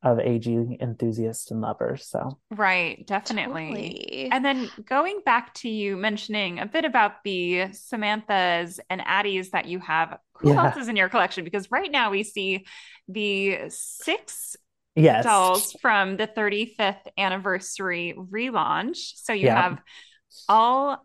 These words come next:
Speaker 2: all six, Felicity, Josefina, Kirsten, Addie, Samantha, and Molly behind you, set up so
Speaker 1: <laughs>
Speaker 2: beautifully. Who else is in your collection?
Speaker 1: So that's a great question. Um, I really hope my parents and my husband are not listening, because
Speaker 2: <laughs>
Speaker 1: boy, they would be like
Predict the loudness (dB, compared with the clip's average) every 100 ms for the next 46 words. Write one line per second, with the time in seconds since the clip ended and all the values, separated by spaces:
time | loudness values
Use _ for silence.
0 | 0 2 2 0 -2 -2 -6 -6 -4 -4
1 | -4 -4 -2 -2 -4 -6 -8 -6 -2 -2
2 | -2 -2 -4 -4 -8 -6 -4 0 0 2
3 | -2 -6 -6 -2 -2 -2 -2 0 2 4
4 | 2 0 -4 -4 -2 0 0 -2 -4 -6
5 | -4 2 2 0 -4 0 2 2 0 -2
6 | -4 -6 -2 2 2 -2 -8 -20 -20 -20
7 | _ -2 2 2 0 -4 -2 0 0 0
8 | 0 0 0 -8 -10 -12 -12 -14 -16 _
9 | _ -4 2 10 12 12 8 6 4 4
10 | 6 4 4 0 0 0 -6 -4 0 2
11 | 0 0 2 4 4 2 0 0 4 4
12 | 2 -2 -4 -4 -6 -6 -4 -2 0 2
13 | 2 -2 -6 -4 0 0 2 0 0 -2
14 | 0 2 4 4 4 8 8 8 8 8
15 | 6 6 4 4 0